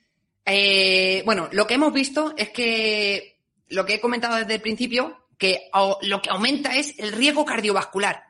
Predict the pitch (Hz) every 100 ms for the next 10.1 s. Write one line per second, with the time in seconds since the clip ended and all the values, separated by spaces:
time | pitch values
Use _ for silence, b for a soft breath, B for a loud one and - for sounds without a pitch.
0 | - 254 285 277 262 240 226 226 - _
1 | _ - 196 - 226 233 226 214 247 240
2 | 262 302 294 196 - 160 - - 208 233
3 | 247 - 254 262 208 208 214 233 269 294
4 | 320 226 202 208 240 277 233 220 240 285
5 | 277 _ _ _ 202 214 214 220 185 160
6 | 147 b b b _ 196 233 202 156 -
7 | b b b b - 220 214 214 214 214
8 | 214 - 254 233 226 226 226 302 339 330
9 | 247 233 254 254 220 220 220 214 196 160